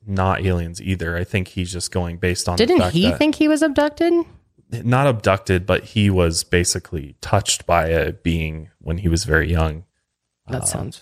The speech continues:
Speaker 1: when he
Speaker 2: weird,
Speaker 1: met
Speaker 2: but
Speaker 1: with
Speaker 2: yeah.
Speaker 1: one. Yeah, exactly.
Speaker 2: Right.
Speaker 1: So it's
Speaker 2: I
Speaker 1: like
Speaker 2: thought he, he said he was. I could have sworn he talked
Speaker 1: I don't
Speaker 2: about
Speaker 1: think he
Speaker 2: being
Speaker 1: was ever, like,
Speaker 2: abducted.
Speaker 1: abducted into a ship or anything like that.
Speaker 2: Okay, yeah, I guess if that's one of his
Speaker 1: But I believe a
Speaker 2: things he believes is fake,
Speaker 1: some
Speaker 2: then
Speaker 1: type of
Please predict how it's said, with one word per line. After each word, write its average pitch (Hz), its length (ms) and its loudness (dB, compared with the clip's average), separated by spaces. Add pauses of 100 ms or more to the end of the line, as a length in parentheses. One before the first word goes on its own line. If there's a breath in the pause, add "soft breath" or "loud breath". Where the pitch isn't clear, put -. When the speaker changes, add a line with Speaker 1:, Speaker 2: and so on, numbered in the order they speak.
Speaker 1:
when 95 180 4
he 92 200 0
Speaker 2:
weird, 85 120 -2
Speaker 1:
met 85 320 -2
Speaker 2:
but 85 100 -6
Speaker 1:
with - 80 -16
Speaker 2:
yeah. 87 80 -8
Speaker 1:
one. 73 240 -10
Yeah, 135 240 2
exactly. 107 320 0
Speaker 2:
Right. - 100 -6
Speaker 1:
So 120 120 0
it's - 160 -4
Speaker 2:
I - 20 6
Speaker 1:
like 104 100 4
Speaker 2:
thought 381 100 4
he, 262 240 0
he 226 180 0
said 226 180 -2
he 233 80 0
was. 208 460 -2
I 175 120 -4
could 196 140 -4
have 196 100 -2
sworn 190 280 -2
he 175 120 -2
talked 165 240 -2
Speaker 1:
I - 40 -4
don't 156 100 2
Speaker 2:
about 151 60 2
Speaker 1:
think 165 140 0
he 160 40 0
Speaker 2:
being 151 60 2
Speaker 1:
was 120 120 4
ever, 117 300 4
like, 98 180 2
Speaker 2:
abducted. 95 180 -2
Speaker 1:
abducted 98 420 0
into 90 340 -6
a 82 60 -6
ship - 400 -4
or 87 80 -4
anything 85 360 -12
like 78 220 -10
that. 82 300 -2
Speaker 2:
Okay, 135 260 -8
yeah, 139 140 -10
I 151 80 -2
guess 175 240 0
if 170 80 -2
that's 160 200 -2
one 156 140 -2
of 151 120 -4
his 143 220 -2
Speaker 1:
But 117 160 4
I 107 180 4
believe 123 460 4
a 101 160 6
Speaker 2:
things 113 140 -2
he 143 100 -12
believes 139 240 -6
is 131 140 -16
fake, 135 240 -4
Speaker 1:
some 117 160 4
Speaker 2:
then 113 80 2
Speaker 1:
type 110 160 2
of 98 140 -2